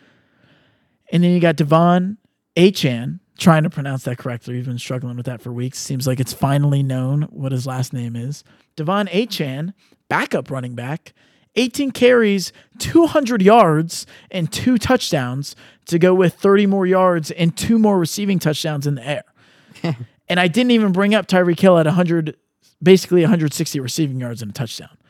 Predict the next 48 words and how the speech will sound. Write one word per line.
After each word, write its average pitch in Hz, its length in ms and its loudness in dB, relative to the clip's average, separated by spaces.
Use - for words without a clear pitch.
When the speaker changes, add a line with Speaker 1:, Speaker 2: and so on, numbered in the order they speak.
Speaker 2:
Yeah. - 180 -20
Speaker 1:
I 175 120 4
mean, 175 160 4
this 233 180 4
might 233 160 0
be 160 80 2
the 135 80 -2
scariest 147 420 -2
offense 143 320 -2
in 147 80 -6
the 135 60 -10
N 139 100 0
F - 140 2
L 262 100 0
right 139 220 -6
now. 113 240 -16
Speaker 2:
Yeah. 135 200 -10
Speaker 1:
Just 185 280 2
'cause 160 180 2
they 208 160 2
have 226 180 2
speed 190 640 0
from 147 220 -6
top 165 300 -2
to 165 100 -2
bottom, 147 480 0
and 170 160 4
you 170 60 8
have 165 140 4
a 160 80 2
great 151 440 2
game 156 240 -2
manager, 135 440 -8
in 123 60 -10
my 131 160 -6
opinion, 131 340 -8
in 120 80 -10
Tua 143 200 -4
Ta-, 135 220 -8
Tagovailoa. 123 640 -6
I 123 120 -16
mean, 127 160 -10
he's 143 200 -4
Speaker 2:
Yeah. 151 120 -2
Speaker 1:
been, 143 120 -4
he's 160 140 -4
been 165 100 0
doing 156 220 -4